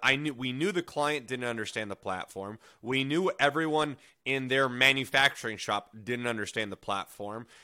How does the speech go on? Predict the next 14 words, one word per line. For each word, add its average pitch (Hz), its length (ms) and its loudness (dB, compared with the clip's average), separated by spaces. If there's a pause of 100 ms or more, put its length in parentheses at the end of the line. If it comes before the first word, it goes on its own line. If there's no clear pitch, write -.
(160)
and 123 520 6 (440)
someone 175 440 2
on 123 240 2
my 143 240 4
team 107 420 -8 (260)
couldn't - 320 -2
have 143 200 -8
pulled 127 280 -4
this 113 220 -4
off. 151 540 -4 (240)
So 139 400 6
the 120 200 0
only 156 320 2
way 139 400 4